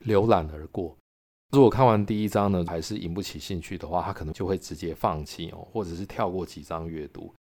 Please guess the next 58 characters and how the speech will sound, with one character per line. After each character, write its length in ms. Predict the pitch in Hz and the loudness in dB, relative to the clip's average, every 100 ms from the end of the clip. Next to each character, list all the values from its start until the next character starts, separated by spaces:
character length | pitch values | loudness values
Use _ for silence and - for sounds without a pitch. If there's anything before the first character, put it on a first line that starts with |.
| _ _ _ _ | _ _ _ _
毕 120 | 147 | -2
竟 220 | 120 120 107 | 0 2 2
呢， 240 | 95 90 | 0 -2
世 160 | - 107 | -4 -4
界 140 | 101 | -4
上 180 | 104 87 | -4 -6
好 240 | 78 78 | -6 -8
书 240 | 76 - 85 | -6 -10 -10
太 260 | - 80 | -8 -8
多 280 | 71 78 73 | -8 -10 -10
了。 100 | - - _ _ _ | -12 -16 _ _ _
书 120 | - 139 | 0 6
店 120 | 131 | 8
老 120 | 117 | 8
板 120 | 107 | 6
之 140 | 87 110 | 2 0
前 160 | 98 | 0
也 60 | 92 | 0
有 120 | 98 | 0
分 220 | - 98 | 0 -2
享 220 | 87 76 | -2 -4
过， 160 | 80 85 | -4 -4
书 280 | - - 139 | -2 0 0
不 120 | 113 | 2
用 240 | 110 123 | 2 4
从 320 | 107 - 90 92 | 2 -2 -2 -2
第 160 | 117 | -4
一 180 | 110 107 | -4 0
页 160 | 107 92 | 0 0
开 220 | - 95 | 0 -2
始 120 | - | -2
慢 160 | 82 85 | -2 -2
慢 200 | 85 78 | -2 -2
往 180 | 73 | -6
下 260 | 71 - 73 69 | -4 -4 -4 -4
看， 240 | - 80 _ _ _ _ | -6 -8 _ _ _ _
你 120 | 131 107 | 0 6
可 120 | 170 | 8
以 120 | 151 | 8
直 120 | - | 6
接 220 | 107 123 | 2 4
看 240 | 120 - 110 | 4 4 4
目 240 | 107 98 | 4 2
录， 240 | 92 90 87 | 0 0 -2
然 120 | 85 | -2
后 200 | 95 101 | 0 0
直 160 | 90 80 | -2 -6
接 220 | 87 85 | -6 -6
去 180 | - 90 | -6 -8
阅 240 | 95 107 | -2 -2
读 240 | 85 80 78 | -2 -4 -4
你 80 | 95 | -2
有 160 | 80 | -4
兴 240 | 71 95 80 | -6 -8 -8
趣 180 | - | -8
的 120 | 80 73 | -10 -10
章 340 | - 73 76 | -8 -8 -8
节。 180 | 73 - | -12 -14